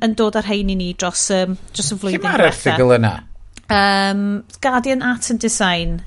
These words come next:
Speaker 1: Yym, mae o yn... Dwi'n credu
Speaker 2: Siŵr
Speaker 1: falle
Speaker 2: ti 'di
Speaker 1: Guardian,
Speaker 2: darllen o?
Speaker 1: Guardian Tech.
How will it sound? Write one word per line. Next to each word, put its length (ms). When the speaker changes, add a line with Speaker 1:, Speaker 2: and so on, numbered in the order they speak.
Speaker 1:
Yym, 460
mae 260
o 100
yn... 560
Dwi'n 80
credu 180
Speaker 2:
Siŵr 160
Speaker 1:
falle 40
Speaker 2:
ti 100
'di 60
Speaker 1:
Guardian, 360
Speaker 2:
darllen 220
o? 60
Speaker 1:
Guardian 380
Tech. 460